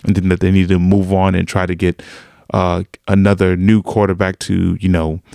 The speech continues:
help rebuild this team. But, you know, overall, it was just an amazing football season. Um, shout out to Lamar Jackson for winning M V P.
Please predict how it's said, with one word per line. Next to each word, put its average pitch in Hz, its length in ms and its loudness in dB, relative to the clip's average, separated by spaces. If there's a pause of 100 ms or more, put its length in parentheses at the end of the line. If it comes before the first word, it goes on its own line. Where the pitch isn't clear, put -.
(140)
help 110 280 -2
rebuild 90 460 -2
this 87 200 -4
team. 92 440 0 (800)
But, 110 220 0 (200)
you 110 100 2
know, 95 260 2 (100)
overall, 107 760 2 (1600)
it 123 60 4
was 117 140 4
just 104 200 -2
an 92 80 -2
amazing 98 420 2
football 92 420 -2
season. 87 580 0 (460)
Um, 85 640 0 (360)
shout 131 220 2
out 101 140 -2
to 98 100 -6
Lamar 92 360 -2
Jackson 92 480 -2
for 90 160 -2
winning 87 340 2
M 92 160 2
V 82 160 0
P. 95 380 2